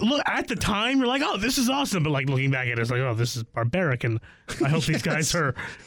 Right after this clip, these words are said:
Speaker 1: are
Speaker 2: This,
Speaker 1: okay.
Speaker 2: so this
Speaker 1: Like
Speaker 2: is why I was not really a hockey fan, 'cause I grew
Speaker 1: Yeah.
Speaker 2: up, I remember, I remember playing the game on Nintendo, Blades of Steel,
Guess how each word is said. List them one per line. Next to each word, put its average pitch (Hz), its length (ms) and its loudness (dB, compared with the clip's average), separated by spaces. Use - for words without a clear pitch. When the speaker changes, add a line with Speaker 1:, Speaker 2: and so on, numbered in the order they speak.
Speaker 1:
are 170 120 0
Speaker 2:
This, 175 140 0
Speaker 1:
okay. - 380 0
Speaker 2:
so 240 80 0
this - 120 0
Speaker 1:
Like 294 120 0
Speaker 2:
is 285 100 -2
why 311 220 0
I 277 40 0
was 262 160 2
not 233 240 -2
really 220 300 2
a 196 80 0
hockey 214 320 0
fan, 156 240 0
'cause 113 100 -4
I 180 120 0
grew 165 180 2
Speaker 1:
Yeah. 202 140 2
Speaker 2:
up, 165 100 -2
I 165 80 0
remember, 175 240 0
I 143 80 -2
remember 208 240 -2
playing 196 280 2
the 170 100 2
game 170 280 -2
on 165 100 0
Nintendo, 147 520 2
Blades 131 460 0
of 120 120 0
Steel, 110 640 0